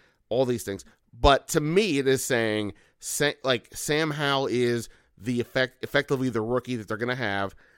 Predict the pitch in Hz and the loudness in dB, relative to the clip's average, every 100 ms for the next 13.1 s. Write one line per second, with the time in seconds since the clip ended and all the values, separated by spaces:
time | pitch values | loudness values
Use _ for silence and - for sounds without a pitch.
0 | _ _ 107 107 110 104 113 113 110 104 | _ _ -4 -2 -2 0 0 2 0 0
1 | 110 104 98 98 92 90 _ _ _ - | -2 0 -2 -4 -6 -10 _ _ _ -6
2 | 101 95 58 - _ - _ _ - 120 | -6 -4 -10 -12 _ -20 _ _ -6 -2
3 | 113 110 110 - _ _ _ _ _ _ | -2 -2 -6 -10 _ _ _ _ _ _
4 | _ _ _ _ _ _ _ _ _ _ | _ _ _ _ _ _ _ _ _ _
5 | _ _ 135 120 113 127 196 196 160 139 | _ _ -4 -2 0 0 2 2 2 4
6 | 143 151 165 147 139 127 135 120 117 - | 4 4 2 2 0 0 0 0 -2 -4
7 | - _ _ _ - 127 127 151 170 147 | -12 _ _ _ -8 -6 0 4 6 6
8 | 139 127 135 123 127 131 127 120 123 120 | 4 2 0 0 0 0 2 0 0 0
9 | 117 120 120 117 117 - 113 107 - _ | 0 0 2 2 0 -2 -4 -4 -10 _
10 | _ _ 117 123 113 139 - - - 127 | _ _ 0 0 2 2 2 0 0 -2
11 | 117 107 110 117 110 117 107 113 113 101 | -2 -2 2 2 2 -4 -2 -2 -2 -4
12 | 120 - 117 113 80 101 95 80 - 55 | -4 -4 -4 -2 -2 -4 -6 -8 -10 -12
13 | 64 | -12